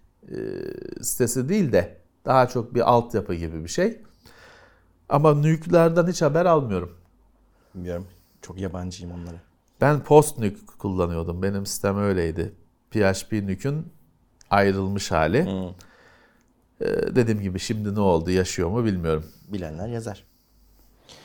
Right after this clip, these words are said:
Speaker 2: Ee, şimdi bir dijital hizmet vergisi vardı biliyorsun.
Speaker 1: Evet.
Speaker 2: Ee,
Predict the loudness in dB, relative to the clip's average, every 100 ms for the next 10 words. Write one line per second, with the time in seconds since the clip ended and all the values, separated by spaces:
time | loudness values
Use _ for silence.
0 | -20 _ _ _ _ -20 _ _ -2 -2
1 | 0 2 0 0 -4 2 2 2 0 0
2 | 0 4 4 2 -2 0 0 -2 4 6
3 | 6 2 -2 -10 -20 -16 -6 2 2 2
4 | -6 -6 -2 -2 0 0 0